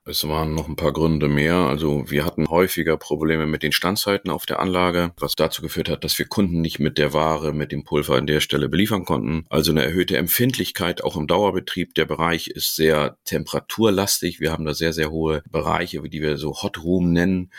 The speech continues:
wo auch für die verbaute Messtechnik besondere Anforderungen sind. Und wir hatten aber auch im Bereich der Ersatzteilverfügbarkeit Probleme mit dem Hersteller.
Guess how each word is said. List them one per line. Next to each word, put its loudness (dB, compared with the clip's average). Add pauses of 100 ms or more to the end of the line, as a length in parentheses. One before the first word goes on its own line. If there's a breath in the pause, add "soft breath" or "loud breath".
(220 loud breath)
wo 2
auch 4
für -8
die -4
verbaute -2
Messtechnik -2
besondere 0
Anforderungen -2
sind. 0
Und -2
wir 2
hatten -2
aber 2
auch 0
im -2
Bereich -2
der 0
Ersatzteilverfügbarkeit -2
Probleme 0
mit -2
dem 2
Hersteller. -2